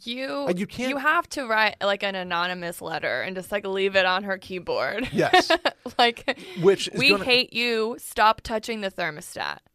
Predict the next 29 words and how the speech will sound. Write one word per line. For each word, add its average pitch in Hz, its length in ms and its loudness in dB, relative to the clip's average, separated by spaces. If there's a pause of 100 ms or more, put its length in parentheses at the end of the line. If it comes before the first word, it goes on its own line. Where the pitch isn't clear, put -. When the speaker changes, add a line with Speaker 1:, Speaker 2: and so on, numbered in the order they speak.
(160)
Speaker 2:
It's 151 180 -4
gonna 185 200 -2
cause 147 280 2
another 131 280 2
freak 160 300 0
out 175 260 0
and 139 140 -8
potentially 139 480 -4
an 123 60 -4
H 123 240 -6
R 123 160 0
visit. 156 340 -2 (640)
But 160 400 2
you 170 220 -4
need 208 200 -4
to 185 120 -2
band 135 320 -4
together. 120 540 -6
Speaker 1:
You 233 160 -6
need 240 160 -4
to 262 80 0
have 220 240 2
a 214 40 -6
solid 185 500 2
crew 190 280 -2
of 175 160 -4
people, 165 500 -6
like, 180 320 -4
your, 175 380 -6